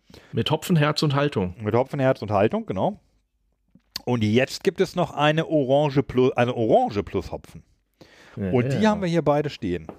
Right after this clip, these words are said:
Speaker 2: Genau, und dann, ja, dann hab
Speaker 1: Ja.
Speaker 2: ich halt auch bestellt und gesagt, hier, äh, hallo, liebe Grüße nochmal an den Friedjof, wer auch immer das liest. Ich glaube, Friedjof hat's sogar selber dann irgendwie ge-, gesehen, gekriegt, gemacht.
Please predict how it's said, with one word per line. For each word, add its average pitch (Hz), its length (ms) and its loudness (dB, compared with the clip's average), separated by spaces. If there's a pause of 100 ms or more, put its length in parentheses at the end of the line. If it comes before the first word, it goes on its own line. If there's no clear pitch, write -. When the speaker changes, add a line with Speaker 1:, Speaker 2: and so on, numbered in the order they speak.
Speaker 2:
Genau, 113 240 2
und 95 100 0
dann, 117 240 -2
ja, 117 100 -2
dann 131 160 2
hab 147 80 2
Speaker 1:
Ja. 107 120 2
Speaker 2:
ich - 40 2
halt 127 140 2
auch 123 120 2
bestellt 180 480 2
und 147 120 -8
gesagt, 131 320 -2
hier, 151 180 2 (120)
äh, 127 280 4
hallo, 147 400 2 (460)
liebe 147 240 4
Grüße 156 280 0
nochmal 139 280 2
an 123 80 -2
den 107 140 -2
Friedjof, 196 460 0
wer 151 100 2
auch 123 60 -4
immer 127 100 -4
das 117 180 0
liest. 180 200 -2
Ich 123 140 -10
glaube, 135 260 2
Friedjof 135 360 -2
hat's - 160 -2
sogar 110 280 2
selber 143 300 2
dann 143 240 0
irgendwie 131 360 -2
ge-, 127 140 -4
gesehen, 120 360 -6
gekriegt, 127 320 -6
gemacht. 123 280 -8